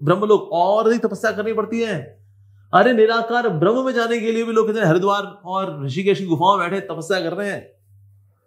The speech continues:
कुछ नहीं प्राप्त होता जी, कितने जन्म लग जाते हैं। फिर ये तो और ऊंचा लक्ष्य है,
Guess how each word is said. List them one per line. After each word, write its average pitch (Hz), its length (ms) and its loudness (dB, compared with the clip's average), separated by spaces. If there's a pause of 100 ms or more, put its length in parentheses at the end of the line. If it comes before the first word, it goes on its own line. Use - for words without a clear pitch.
(280)
कुछ 190 200 0
नहीं 202 120 -6
प्राप्त 170 240 -2
होता - 220 -10
जी, - 100 -12
कितने 175 440 -10
जन्म 165 260 -2
लग 151 100 -8
जाते 156 240 -10
हैं। - 160 -20 (880)
फिर 202 100 4
ये 202 120 4
तो 208 120 0
और 196 300 2
ऊंचा 214 220 -2
लक्ष्य 202 280 -4
है, 202 540 -6